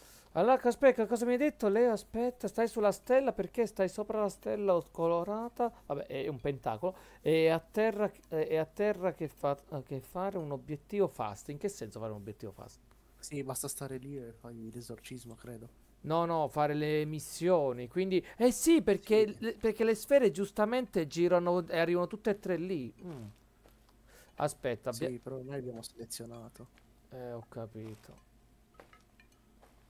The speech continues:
Speaker 1: Almeno volevo fare
Speaker 2: Ma almeno i soldi, le, le missioni le facciamo, dai,
Speaker 1: No,
Speaker 2: andiamo
Speaker 1: cazzo, cinquantasette, quanto ci ha abbassato la sanità?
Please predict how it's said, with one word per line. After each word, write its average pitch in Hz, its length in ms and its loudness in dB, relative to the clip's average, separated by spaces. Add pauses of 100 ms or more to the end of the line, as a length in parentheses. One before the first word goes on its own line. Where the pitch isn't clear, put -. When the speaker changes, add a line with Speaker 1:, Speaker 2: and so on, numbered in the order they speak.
(1200)
Speaker 1:
Almeno 139 340 -4
volevo 127 180 -4
fare 123 300 -4
Speaker 2:
Ma 120 60 -8
almeno 131 260 -10
i 127 40 -14
soldi, 135 380 -8
le, 123 140 -6
le 120 120 -6
missioni 127 360 -10
le 120 100 -12
facciamo, 113 520 -16
dai, 104 100 -12
Speaker 1:
No, 139 180 2
Speaker 2:
andiamo 127 100 2
Speaker 1:
cazzo, 143 480 4
cinquantasette, 135 1000 -2
quanto 131 220 -6
ci 147 80 -6
ha - 20 -4
abbassato 139 600 -2
la 123 60 -6
sanità? 120 540 -10